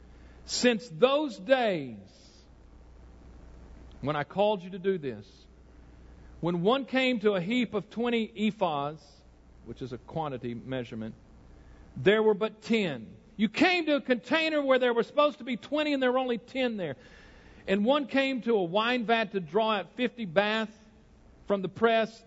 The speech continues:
there were but twenty." That which was supposed to be full was not full. We were suffering. There was an economic downturn. We did not have the basic necessities of life. He says in verse seventeen, "I struck you with blight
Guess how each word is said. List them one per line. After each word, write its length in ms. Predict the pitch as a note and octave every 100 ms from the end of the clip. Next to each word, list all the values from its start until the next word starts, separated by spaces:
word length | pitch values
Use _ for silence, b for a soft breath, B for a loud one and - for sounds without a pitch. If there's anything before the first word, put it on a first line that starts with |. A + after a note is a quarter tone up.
| D3
there 180 | G#3+ G#3+
were 140 | G3+
but 420 | E3 G3 - -
twenty." 500 | - A3 A3 D3+ A#2+ A2+ - - - - - - -
That 220 | C#4 D#4+
which 180 | D4+ C#4+
was 120 | B3+
supposed 300 | - D4 C#4
to 60 | C4
be 140 | B3+ G#3+
full 580 | - D#4+ D#4+ D#4 C#4 B B
was 240 | G#3 A#3 F3+
not 400 | B3 C#4+ - -
full. 320 | A#3+ G3+ - -
We 140 | B3+
were 160 | A#3+ A3
suffering. 600 | - D4+ D4+ A#3+ A3 F#3
There 120 | A#3
was 180 | A#3 G3
an 100 | G#3+
economic 720 | B3 C4+ C#4 C4+ C4 F#3+ D3+
downturn. 560 | A#3 C#4 C#4 G#3+ A#3 G#3
We 100 | G#3
did 220 | A#3+ D4
not 180 | C#4+ A#3
have 200 | C4 A#3+
the 80 |
basic 560 | G3 A3 C4+ B3+ C4 -
necessities 600 | G#3 - C4 B3+ B3 G#3+
of 140 | G#3 G#3
life. 260 | A3 G3 - b b
He 120 | B3
says 260 | - C4+ A3+
in 100 | A3+
verse 200 | A#3+ A#3
seventeen, 380 | B3+ B3+ B3 A#3+
"I 120 | G3+
struck 440 | - C#4 C#4+ -
you 100 | C#4
with 280 | B3 E3 D3
blight 420 | F#3+ B3+ C#4 C4